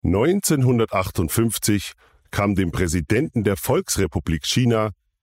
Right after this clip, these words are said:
mit den possierlichen Spitznamen überragender Führer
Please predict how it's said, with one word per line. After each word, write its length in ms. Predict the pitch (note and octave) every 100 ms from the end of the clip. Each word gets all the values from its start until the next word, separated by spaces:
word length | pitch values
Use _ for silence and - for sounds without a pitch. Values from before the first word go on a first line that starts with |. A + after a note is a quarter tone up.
| -
mit 160 | D2 D#2
den 120 | C#2
possierlichen 560 | D#2+ C#2 F2+ F2 E2
Spitznamen 720 | E2+ - A2 - G2+ F#2 F2+ F2 - _ _ _
überragender 760 | F2+ C#2+ C2+ D2 E2+ D#2+ D2+ D2
Führer 500 | - G#2 F#2 E2+